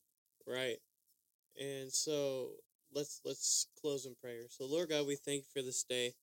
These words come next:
We thank you for everything that, um, you revealed to us through this, Lord God. I just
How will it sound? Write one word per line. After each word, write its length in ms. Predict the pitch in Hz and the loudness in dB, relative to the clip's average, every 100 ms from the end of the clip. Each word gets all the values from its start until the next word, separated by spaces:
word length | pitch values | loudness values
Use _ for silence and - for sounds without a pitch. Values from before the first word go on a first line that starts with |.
| _ _ _ - | _ _ _ -4
We 100 | 139 | -2
thank 300 | 143 131 143 | 0 0 -2
you 80 | |
for 160 | 139 131 | -4 -2
everything 800 | 123 123 131 - 123 117 123 123 | -2 -2 -4 -6 -10 -10 -8 -8
that, 240 | 120 113 - _ _ _ _ _ - | -8 -8 -14 _ _ _ _ _ -16
um, 340 | 120 117 113 123 | -14 -12 -14 -10
you 220 | 123 139 | -4 0
revealed 360 | 139 123 123 123 - | 0 0 -2 -4 -4
to 140 | 135 | -2
us 380 | 123 120 - - - | -2 2 2 2 0
through 160 | 131 123 | -4 -2
this, 280 | 120 117 - _ _ - | -4 -4 -8 _ _ -10
Lord 180 | 123 120 | -8 -4
God. 160 | 123 | -2
I 120 | 123 | -2
just 260 | 143 139 - | 0 -2 -4